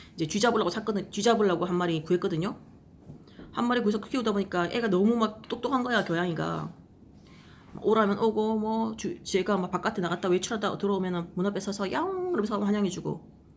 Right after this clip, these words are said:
너무 귀엽습니다. 그런데 안 좋은 점. 똥 냄새가 너무 지독하고, 막 오줌도 막 싸면 지독한 냄새가 납니다. 특히 우리 집 까만 고양이는 얘가 좀 약간, 우리 아들이 데리고 온 가-, 고양이인데 약간 띨빵한 것 같아요.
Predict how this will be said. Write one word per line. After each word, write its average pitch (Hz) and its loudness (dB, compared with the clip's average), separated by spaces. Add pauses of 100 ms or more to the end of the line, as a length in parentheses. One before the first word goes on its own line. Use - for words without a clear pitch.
(300)
너무 180 -2
귀엽습니다. 175 -6 (920)
그런데 240 4 (260)
안 185 2
좋은 180 4
점. 160 -4 (540)
똥 311 2
냄새가 277 4
너무 175 4
지독하고, 160 -2
막 151 -2
오줌도 220 4
막 160 -4
싸면 185 -2 (140)
지독한 233 2
냄새가 196 2
납니다. 160 -6 (640)
특히 247 -2
우리 202 4
집 208 -4
까만 226 4
고양이는 220 4
얘가 170 0
좀 170 -6 (140)
약간, 160 -4
우리 190 0
아들이 208 2
데리고 180 2
온 170 0
가-, 156 -6
고양이인데 165 -2
약간 175 -4
띨빵한 226 -2
것 220 -2
같아요. 160 -8